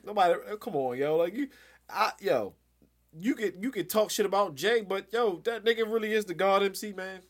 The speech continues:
Like real shit. Like that shit's ridiculous. He's ridic-, it's ridiculous. I remember when, when, remember when Pootie Tang,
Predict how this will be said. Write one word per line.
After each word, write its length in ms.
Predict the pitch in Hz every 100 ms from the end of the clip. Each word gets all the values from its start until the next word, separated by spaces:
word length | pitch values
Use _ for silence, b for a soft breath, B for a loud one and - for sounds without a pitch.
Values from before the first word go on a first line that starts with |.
| _
Like 140 | - 160
real 140 | 175 180
shit. 280 | 180 156
Like 160 | 135 151
that 100 | 175
shit's 160 | 208 165
ridiculous. 540 | 139 180 131 107 - _ _ -
He's 160 | 226
ridic-, 200 | 196 208
it's 120 | 196 180
ridiculous. 540 | 196 202 151 107 - _ _ _ _ _ _ _ _ _ _ _ _ _ _ _ _ _ _
I 40 | 190
remember 240 | 214 226
when, 180 | 208 165
when, 260 | 208 202 196 156
remember 220 | 196 196
when 140 | 185
Pootie 280 | 156 214 208
Tang, 420 | 214 190 190 196